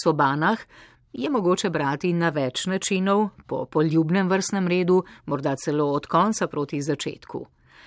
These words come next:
Ko se namreč prebijamo skozi fragmentarne, na trenutke celo eksperimentalne zgodbe, nas na koncu čaka zdaj že malodane znameniti avtoričin esej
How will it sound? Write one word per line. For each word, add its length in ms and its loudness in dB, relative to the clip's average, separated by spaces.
Ko 80 -8
se 140 -2
namreč 500 0
prebijamo 560 2
skozi 460 0
fragmentarne, 1000 2
na 160 -6
trenutke 560 -4
celo 560 0
eksperimentalne 920 -2
zgodbe, 460 0
nas 200 0
na 80 0
koncu 420 2
čaka 440 2
zdaj 200 2
že 180 0
malodane 680 -4
znameniti 720 0
avtoričin 680 -4
esej 480 2